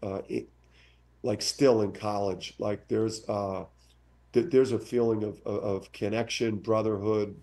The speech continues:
Um, um, th-, th-, there, there's real true emotion and feelings for each other here because of the way that o-, our program functions that, uh, you know, in the end, it, it's probably a deciding factor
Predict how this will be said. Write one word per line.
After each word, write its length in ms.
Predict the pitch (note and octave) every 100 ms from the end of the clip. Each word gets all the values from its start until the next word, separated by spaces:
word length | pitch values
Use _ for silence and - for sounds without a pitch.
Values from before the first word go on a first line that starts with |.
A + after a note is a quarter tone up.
| -
Um, 520 | G#2+ G#2 G2+ G2 F#2+ G2 - - - _ _ _
um, 640 | G2+ G2+ G2 F#2+ F#2 F2+ F2 - _ _ _ _ _ _ _
th-, 180 | C#3+ D#3
th-, 180 | C#3 D3
there, 200 | C#3+ C#3
there's 300 | - D3 A2+
real 300 | A2+ C3 A#2
true 320 | - - A#2+
emotion 540 | G2+ G#2+ A#2+ A2+ A2+ G#2
and 120 | F#2
feelings 380 | A#2+ A#2 A2 G#2+
for 140 | A2
each 160 | G#2 A#2
other 220 | G#2+ G2+
here 360 | G2 A2+ G#2+
because 400 | G2+ G2+ G#2 G#2+
of 60 | G2
the 80 | G2
way 260 | G#2 A2+
that 320 | G#2 G#2 G#2 - - - _ _
o-, 200 | A#2+ A2+ B2
our 100 | A#2+
program 500 | - A2+ G2 G2+ F#2+
functions 760 | - B2 A#2+ - A2 G#2 -
that, 340 | A2 G#2+ F#2 - _ _ _ _ _ -
uh, 340 | A2 G#2+ G#2 G#2+
you 120 | D#3
know, 80 | C3+
in 160 | F3 E3
the 180 | C3 B2+
end, 240 | C3 B2
it, 140 | A#2+ -
it's 140 | -
probably 580 | - A#2+ A#2+ A2 B2 A#2
a 60 |
deciding 600 | G#2 G2+ - A2+ A2+ C3
factor 640 | A#2+ C3 C3+ C3 C#3+ C#3+